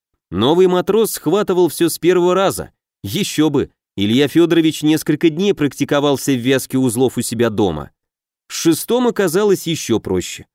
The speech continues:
Тут главное было запомнить правильный хват и почувствовать баланс. Наконец Бруно закончил занятие,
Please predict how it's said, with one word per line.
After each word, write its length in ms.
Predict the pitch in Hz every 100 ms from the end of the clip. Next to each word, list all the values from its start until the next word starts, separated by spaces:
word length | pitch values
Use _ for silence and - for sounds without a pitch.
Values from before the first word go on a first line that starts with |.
| _ -
Тут 160 | 156 139
главное 460 | 160 175 151 170
было 240 | 156 165 135
запомнить 580 | 147 139 156 156 139
правильный 440 | - 147 139 139 139
хват 280 | 139 147 131
и 60 |
почувствовать 720 | 131 120 143 135 120 120 117
баланс. 640 | 92 110 101 85 73 - - _ _ _
Наконец 520 | 90 98 139 156 143
Бруно 300 | 113 156 151
закончил 520 | 127 139 143 147 143 123
занятие, 640 | 139 151 170 - 92 80